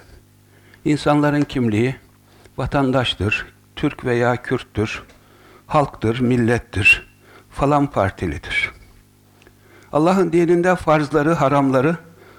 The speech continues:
sadece Allah belirler. Halkın dininde ise yasakları, yasalar, meclisler belirler. Allah'ın dininde farzlar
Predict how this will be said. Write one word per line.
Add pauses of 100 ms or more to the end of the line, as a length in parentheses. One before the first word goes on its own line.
(120)
sadece
Allah
belirler. (1700)
Halkın
dininde
ise (100)
yasakları, (180)
yasalar, (520)
meclisler (340)
belirler. (1700)
Allah'ın (340)
dininde (600)
farzlar